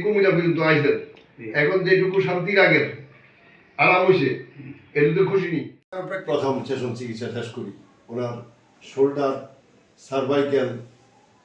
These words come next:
Speaker 1: লাম্বার, হিপ জয়েন্ট, নি জয়েন্ট, সব কিছু মিলাইয়া আমরা আজকে ওনার প্রথম সেশন চিকিৎসা শেষ করেছি।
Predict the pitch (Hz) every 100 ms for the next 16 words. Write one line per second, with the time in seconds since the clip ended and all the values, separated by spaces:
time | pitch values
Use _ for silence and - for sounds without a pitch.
0 | _ 127 131 147 147 127 123 - - _
1 | _ - 147 - 151 139 127 117 - _
2 | - 147 156 123 101 - - - - -
3 | - - - - - - 151 - 170 160
4 | 160 151 151 180 - - - - - -
5 | - 123 135 135 131 - 127 127 131 -
6 | 127 117 127 117 113 113 107 117 113 117
7 | 113 127 117 131